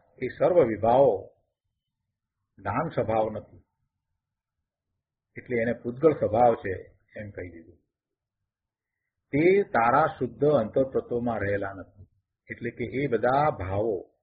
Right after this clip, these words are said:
શુભ હોય કે અશુભ ભાવ હોય, એ શુદ્ધ અંતરતત્વમાં રહેલા નથી.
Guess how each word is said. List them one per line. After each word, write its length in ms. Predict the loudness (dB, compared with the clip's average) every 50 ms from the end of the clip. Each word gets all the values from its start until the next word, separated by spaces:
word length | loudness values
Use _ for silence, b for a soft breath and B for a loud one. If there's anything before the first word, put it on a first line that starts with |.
| _ _
શુભ 260 | _ _ -4 -4 0
હોય 200 | 2 2 2 2
કે 120 | 2 0 -4
અશુભ 280 | -4 -4 -6 -8 -6 -6
ભાવ 260 | -4 -2 0 0 0 0
હોય, 260 | 0 0 -2 -2 -6 -14 _ _ _ _ _ _ _ _ _ _ _ _ _
એ 60 | -8 -8 -8
શુદ્ધ 340 | -6 -8 -8 -8 0 2 2 2
અંતરતત્વમાં 880 | 2 0 -2 -2 -2 -2 0 0 -2 -2 -2 -4 -4 -2 -2 -2 -2 -2
રહેલા 420 | -2 -2 -2 -2 -2 -2 -2 -4
નથી. 340 | -4 -8 -10 -12 _ -20 -20